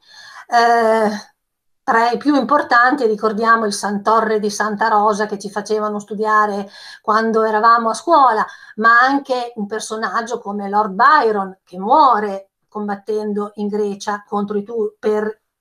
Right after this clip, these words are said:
la Grecia contro i turchi, eh, e tantissimi altri, ehm, e tantissimi altri, esatto. Ehm,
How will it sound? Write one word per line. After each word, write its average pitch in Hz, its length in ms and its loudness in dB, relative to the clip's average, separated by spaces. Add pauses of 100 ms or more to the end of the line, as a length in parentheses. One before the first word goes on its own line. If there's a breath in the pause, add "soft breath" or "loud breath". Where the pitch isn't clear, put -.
la 220 160 0
Grecia 214 400 0
contro 202 280 -2
i 202 80 0
turchi, 214 460 -2 (640 loud breath)
eh, 226 400 -2
e 294 280 0
tantissimi 226 640 0
altri, 220 720 2
ehm, 190 1300 -4
e 233 140 -2
tantissimi 214 540 0
altri, 180 420 -6
esatto. 180 500 -8 (480 loud breath)
Ehm, 233 600 0